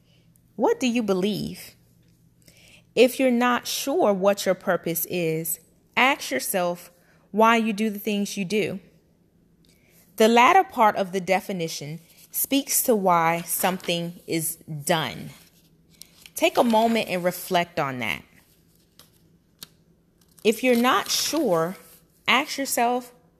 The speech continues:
"What are you passionate about?" This is an exercise I suggest to the clients our co-,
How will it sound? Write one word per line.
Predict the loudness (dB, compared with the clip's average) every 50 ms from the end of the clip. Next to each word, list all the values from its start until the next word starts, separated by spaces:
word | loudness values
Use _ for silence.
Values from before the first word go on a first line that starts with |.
| _ _
"What | -2 0 0
are | 0
you | 0 -2
passionate | -2 0 2 2 2 2 0 -4 -4 -4 -4
about?" | -4 -4 -6 -6 -8 -10 -14 -20 _ _ _ _ _ _ _ _ _ _ _ _ _ _ _ _ _ _ _ _ _ _ _ _ _ _ _ _ _ _ _ _ -20 -20 _ _ _ _ _ _ _
This | 2 4 4 4
is | 4 2
an | 2 0 2
exercise | 2 0 0 0 -4 -4 -2 0 0 0 0 0 0 0 0 -2 -2 -2 -4 -6 -6 _ _ _ _ -2
I | 0 0 0
suggest | 0 -2 -4 -4 -2 -2 -2 -2 -2 -2 -6 -8 -8 -10 -8
to | -6 -4 -4 -4 -4
the | -4 -6
clients | -8 -8 -8 -6 -4 -2 -2 -2 -2 -2
our | -2 -4 -4
co-, | -6 -6 -4 -4 -4 -4